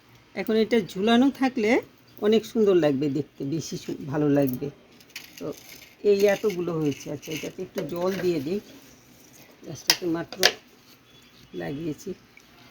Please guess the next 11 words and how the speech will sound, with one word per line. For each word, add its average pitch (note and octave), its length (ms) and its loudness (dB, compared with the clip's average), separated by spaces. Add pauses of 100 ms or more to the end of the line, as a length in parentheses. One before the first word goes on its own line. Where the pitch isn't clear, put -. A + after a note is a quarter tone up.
(720)
একটু F#3+ 320 -2
জল F#3+ 280 2
দিয়ে F#3+ 180 2
দিলাম। D#3+ 340 -4 (2000)
আর E3+ 160 -10 (1200)
আমার G3 160 2
চারটা A#3 480 2
হয়েছে, A#3 260 4
আমি A3+ 200 4
আরও G#3 240 6
করব, G#3 440 0